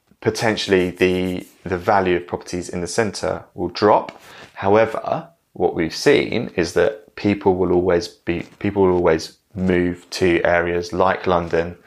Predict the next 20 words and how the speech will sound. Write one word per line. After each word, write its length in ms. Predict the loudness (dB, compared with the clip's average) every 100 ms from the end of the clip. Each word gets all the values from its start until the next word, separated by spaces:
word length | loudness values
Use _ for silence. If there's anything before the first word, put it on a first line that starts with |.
| -20 -20 _ -6
um, 320 | -4 -4 0
even 400 | 2 4 4 2
on, 280 | -2 -2 -2
you 100 | 0
know, 120 | 0 2
even 200 | -2 0
during 340 | 0 0 -4 -6
the, 240 | -2 -2 -2
the 80 | -2
whole 180 | 0 0
Brexit, 500 | -2 -4 2 0 0 -10 -20 -20 _ -2
um, 560 | 2 2 2 0 -2
negotiation, 1000 | -2 2 2 2 2 2 0 -2 -2 -10 -18 -20 -20 -20 -20 -8
you 80 | -4
know, 100 | -4
people 360 | -4 -4 -4
have 260 | -2 -4 -2
moved 480 | -2 -4 -6 -18 -6
to 180 | -2
London, 320 | 0 2 0